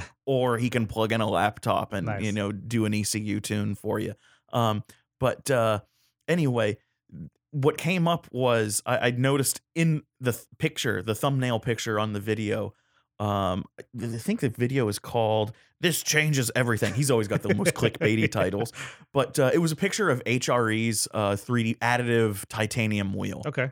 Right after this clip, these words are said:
Speaker 2: Like, this crazy expensive wheel that, like, it's, it, it's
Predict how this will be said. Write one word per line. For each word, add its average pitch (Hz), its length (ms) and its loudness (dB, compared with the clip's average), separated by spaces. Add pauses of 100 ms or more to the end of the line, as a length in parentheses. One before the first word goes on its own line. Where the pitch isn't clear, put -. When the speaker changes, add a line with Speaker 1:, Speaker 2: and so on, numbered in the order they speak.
Speaker 2:
Like, 98 160 -2
this 104 140 -4
crazy 127 360 -2
expensive 110 720 -2 (300)
wheel 104 480 0
that, 95 260 -4
like, 98 280 -6 (640)
it's, 117 340 -6
it, 123 200 -2
it's - 400 -6